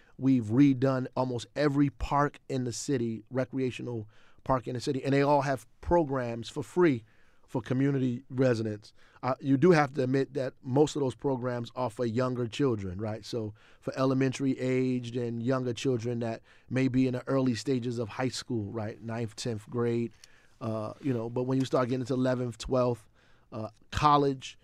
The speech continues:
you know, there's a different level of recreation that those people, uh, those kids are looking for, uh, that we have to develop, and we, and we're starting to do that around,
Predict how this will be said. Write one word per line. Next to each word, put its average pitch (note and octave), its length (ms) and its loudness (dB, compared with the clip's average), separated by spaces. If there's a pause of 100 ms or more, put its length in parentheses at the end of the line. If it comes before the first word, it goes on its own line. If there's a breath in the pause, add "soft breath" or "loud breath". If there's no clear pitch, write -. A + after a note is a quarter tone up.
(180)
you C3 80 -4
know, B2+ 80 0
there's C#3+ 160 4
a C3+ 80 4
different C#3 340 2
level B2+ 240 0
of A#2 100 -2
recreation B2 600 -2
that G#2+ 140 -4
those B2+ 200 -2
people, A#2 380 -4
uh, A2 100 -6
those A#2 240 -6
kids A#2 280 -2
are G#2 60 -2
looking C3 320 -4
for, D#3+ 320 -4 (500 soft breath)
uh, A#2+ 160 -2
that B2+ 140 -4
we C#3 120 2
have C3 160 -2
to - 80 -12
develop, B2 420 -4
and A2 120 -6
we, A#2+ 100 -4
and A#2 140 -4
we're A2+ 80 -2
starting A#2+ 300 -4
to G#2+ 60 -8
do A2+ 200 -2
that G#2+ 320 -6
around, A2 500 -8